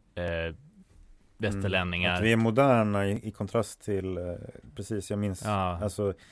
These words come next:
Speaker 2: det är ju, det, det anknyter ju till ett av de här meta, eller de här, ett av de här narrativen som han, han gestaltar, eller beskriver i sin,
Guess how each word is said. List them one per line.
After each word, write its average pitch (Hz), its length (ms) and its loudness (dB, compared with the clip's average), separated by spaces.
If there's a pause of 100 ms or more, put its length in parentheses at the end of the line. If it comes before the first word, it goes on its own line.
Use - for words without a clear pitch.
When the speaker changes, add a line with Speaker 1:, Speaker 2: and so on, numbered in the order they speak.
(160)
Speaker 2:
det 120 100 -2
är 120 40 2
ju, 110 180 2
det, 107 180 -8 (160)
det 104 160 -4
anknyter 104 460 0
ju 92 60 -2
till 92 180 -6
ett - 180 -8
av 87 60 -2
de 85 140 -6
här 82 80 -6
meta, 90 500 -6 (160)
eller 90 220 -6
de 85 140 -6
här, 90 80 -6
ett - 220 -10
av 92 60 -6
de 87 80 -6
här 82 60 -6
narrativen 95 600 -2
som 87 180 -12
han, 87 360 -8
han 90 180 -8
gestaltar, - 600 -8
eller 95 220 -8
beskriver 90 440 -8
i 87 80 -8
sin, 87 300 -10